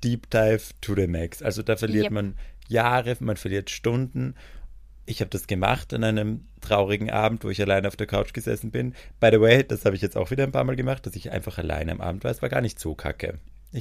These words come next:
Speaker 2: Ich
Speaker 1: gewöhne
Speaker 2: bin
Speaker 1: mich dran.
Speaker 2: sehr stolz auf dich, Georg.
Speaker 1: Danke,
Speaker 2: Wow.
Speaker 1: mein Schatz. Es wird.
Speaker 2: Ja.
Speaker 1: Es wird.
Speaker 2: Wow. Ja.
Speaker 1: Ja. Äh, was wollte ich sagen? Ja, genau.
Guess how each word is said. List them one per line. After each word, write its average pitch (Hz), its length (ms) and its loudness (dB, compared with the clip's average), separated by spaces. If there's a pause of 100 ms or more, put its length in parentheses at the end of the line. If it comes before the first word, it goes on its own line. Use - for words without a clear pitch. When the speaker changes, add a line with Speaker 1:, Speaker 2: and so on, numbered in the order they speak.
Speaker 2:
Ich - 60 0
Speaker 1:
gewöhne 165 120 -2
Speaker 2:
bin - 100 -2
Speaker 1:
mich 220 120 -4
dran. - 140 -2
Speaker 2:
sehr 208 260 0
stolz 381 400 0
auf - 100 -8
dich, - 240 -6
Georg. 220 420 -4
Speaker 1:
Danke, 180 200 0
Speaker 2:
Wow. 240 40 0
Speaker 1:
mein 302 260 0
Schatz. - 240 -4 (320)
Es - 200 -6
wird. 85 160 0
Speaker 2:
Ja. 269 360 -6
Speaker 1:
Es - 180 -10
wird. 80 260 -6 (260)
Speaker 2:
Wow. 208 280 -4 (300)
Ja. 240 220 -8
Speaker 1:
Ja. - 200 -4 (1200)
Äh, 120 280 -2
was 120 140 -6
wollte 127 140 -10
ich - 40 -14
sagen? 127 200 -6
Ja, 160 140 2
genau. 98 280 -2